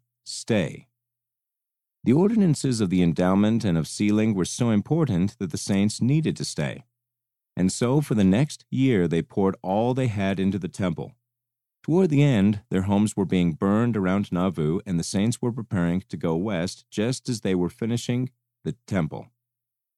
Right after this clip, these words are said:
In December eighteen forty-five, enough of the temple was completed that the saints could dedicate part of it, give endowments to those who were worthy,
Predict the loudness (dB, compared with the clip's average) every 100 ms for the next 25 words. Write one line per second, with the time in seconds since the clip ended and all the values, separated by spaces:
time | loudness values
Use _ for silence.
0 | _ _ _ _ 0 2 2 0 2 4
1 | 4 2 0 2 2 2 -2 0 -2 0
2 | 0 2 0 0 -4 -4 -6 -2 -2 -2
3 | -2 -2 -2 -4 -2 -4 -2 -6 -8 -8
4 | -6 -2 0 -2 0 -2 0 -2 -2 -2
5 | -4 -2 -2 0 0 -2 -4 _ _ _
6 | _ -2 2 0 0 0 0 -2 -4 -2
7 | 0 0 0 -2 -2 0 0 2 -2